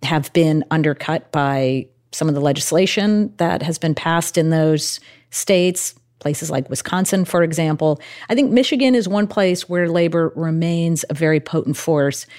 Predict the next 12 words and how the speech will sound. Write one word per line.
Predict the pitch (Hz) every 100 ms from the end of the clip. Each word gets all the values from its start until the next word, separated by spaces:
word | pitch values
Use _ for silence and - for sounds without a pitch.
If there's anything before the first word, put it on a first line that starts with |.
| - _
but | 165 160
you're | 160
right, | 165 160 156 -
it | 156 -
is | 160 160 151
Nevada | 160 143 143 139 139
that | 135
has | - - 143 139 135 - - _
some | - 202
of | 165
the |
best | 135 - 151 165 - - -